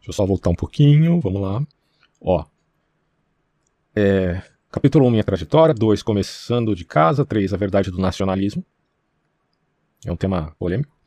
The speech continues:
É, depois A Verdade do Socialismo, <laughs> depois A Verdade no Capitalismo. É, na verdade não é do, é no. É, no, A Verdade no cap-, no Liberalismo é bem polêmico porque o Scruton, ele é um crítico, mas tome nota que ele é, ele é daquele tipo,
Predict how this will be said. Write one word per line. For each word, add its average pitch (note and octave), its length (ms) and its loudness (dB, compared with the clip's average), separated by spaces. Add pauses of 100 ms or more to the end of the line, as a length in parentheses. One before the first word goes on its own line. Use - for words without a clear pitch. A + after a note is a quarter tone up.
(680)
É, A2+ 160 2
depois A2+ 320 2
A - 20 2
Verdade G2+ 800 4
do F#2+ 160 -6
Socialismo, A#2+ 760 0
<laughs> - 100 -20
depois - 240 0
A A2 40 4
Verdade G2+ 340 2
no G2+ 80 -2
Capitalismo. C3+ 640 0
É, G2 60 -2
na G#2+ 60 4
verdade A#2+ 200 2
não C#3 80 2
é C#3+ 60 0
do, G#2 200 -2
é G#2+ 60 2
no. A2+ 240 2 (1400)
É, G#2 680 4 (240)
no, B2+ 160 2
A C3 80 8
Verdade D#3 280 6
no F#3 80 2
cap-, - 160 -6
no B2 140 0
Liberalismo A2+ 460 2
é - 20 -4
bem C3 100 -2
polêmico C3 400 0
porque C3 460 0
o G2+ 180 -6
Scruton, A2+ 300 -6
ele B2+ 80 -2
é B2+ 80 -2
um A2+ 60 -6
crítico, - 360 -8 (160)
mas - 120 -10
tome A3 160 4
nota B2 260 6
que G2 480 -4 (180)
ele G#2 160 0
é, A#2 160 2
ele A2 120 2
é A#2 40 4
daquele A#2+ 280 2
tipo, A2+ 500 0